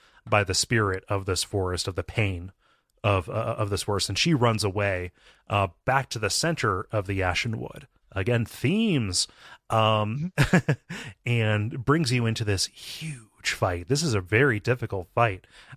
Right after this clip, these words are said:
Speaker 1: I had to retake it because it's a little bit of a puzzle, right? Because you're
Speaker 2: Yeah.
Speaker 1: fighting not just this gigantic tree in the center, but also these trees that are sprouted up around it and all of the guardians, um, that are kind of infinitely respawning, um, until, until the trees are put down.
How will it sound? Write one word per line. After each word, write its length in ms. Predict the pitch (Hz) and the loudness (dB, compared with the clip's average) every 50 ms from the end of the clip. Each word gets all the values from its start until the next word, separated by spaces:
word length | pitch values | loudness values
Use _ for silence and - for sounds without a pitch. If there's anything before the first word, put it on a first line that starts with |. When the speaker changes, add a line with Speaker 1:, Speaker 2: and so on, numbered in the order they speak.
| _ - | _ 2
Speaker 1:
I 80 | 120 120 | 4 4
had 140 | 127 123 - | 4 2 0
to 300 | - 123 113 107 104 104 | 0 2 2 2 2 0
retake 360 | 95 107 101 - 156 185 - | 0 -2 -2 0 -2 0 0
it 80 | 123 107 | -2 -2
because 240 | 107 120 113 95 | 0 0 0 0
it's 80 | 107 101 | -2 -2
a 20 | |
little 160 | 131 202 208 165 | -2 0 0 0
bit 40 | |
of 60 | 98 101 | -2 -4
a 40 | |
puzzle, 540 | - - - - 226 - - - - _ _ _ _ - | -8 -2 0 0 0 0 -2 -8 -12 _ _ _ _ 0
right? 180 | 107 135 160 | 2 2 2
Because 260 | - 120 - 127 117 | 0 0 0 0 2
you're 80 | 117 113 | 2 0
Speaker 2:
Yeah. 60 | - - 143 147 170 | 2 2 4 6 6
Speaker 1:
fighting 180 | 131 120 120 113 _ - - - - _ | 4 4 2 -2 _ -12 -20 -20 -12 _
not 200 | 131 139 147 139 | 2 2 2 4
just 180 | - 143 135 - | 2 0 2 2
this 120 | - 123 | -2 0
gigantic 440 | - 117 110 104 110 110 104 - 110 | 0 0 0 2 0 -2 -2 -2 -6
tree 160 | - - 113 104 | -4 -2 -2 -2
in 60 | 95 | -2
the 60 | 92 | -2
center, 260 | - - 143 135 120 | 0 0 2 2 2
but 140 | 104 101 98 | 0 2 2
also 260 | 101 104 - - 107 | 2 0 2 0 -2
these 260 | 101 104 98 92 - - | 0 0 -2 -2 -4 -4
trees 360 | - - - 120 110 107 92 | -4 0 0 2 2 2 0
that 100 | 101 101 | -2 -2
are 100 | 98 92 | -2 0
sprouted 500 | - - - - _ 117 107 101 98 101 | 0 0 -2 0 _ 2 2 2 2 0
up 240 | 101 98 98 _ - _ - - - - _ _ _ | 0 0 0 _ -6 _ -20 -20 -20 -20 _ _ _
around 440 | - 117 104 101 127 160 180 151 120 | 2 2 4 4 4 4 4 4 2
it 180 | 107 104 - _ | 0 0 -2 _
and 240 | - 110 107 101 - | -2 0 0 0 0
all 200 | - 113 110 113 | 0 0 0 0
of 60 | 101 | 0
the 80 | - 101 | -4 -2
guardians, 680 | - 104 98 95 92 104 151 165 185 - - - - _ _ _ _ | 0 2 2 2 0 -2 -6 -6 -4 -4 -4 -4 -4 _ _ _ _
um, 280 | - 110 101 98 98 95 | 2 2 4 2 0 0
that 200 | 101 98 95 95 | 0 0 0 0
are 100 | 92 95 | -2 -4
kind 180 | - - 104 | -2 -2 -2
of 100 | 95 - | -2 -2
infinitely 380 | 113 104 95 - 104 104 104 101 | -4 -6 -6 -6 -8 -8 -8 -6
respawning, 580 | 95 95 - - - 104 113 - - - - 165 _ _ _ - _ _ _ _ _ | -4 -4 -2 -2 -4 -6 -6 -6 -8 -8 -8 -10 _ _ _ -20 _ _ _ _ _
um, 340 | - 104 101 95 92 95 101 - | 2 2 4 4 2 0 -2 -2
until, 420 | 110 120 - 113 104 95 92 98 | -2 0 2 2 2 2 0 -2
until 200 | 104 98 - 104 | -2 -2 -4 -4
the 60 | 95 | -4
trees 240 | 92 - 104 98 87 | -4 -4 -2 -2 -2
are 60 | 87 | -4
put 180 | - - 110 - | -6 -8 -12 -10
down. 320 | - 98 90 90 - 123 | -8 -10 -8 -8 -10 -12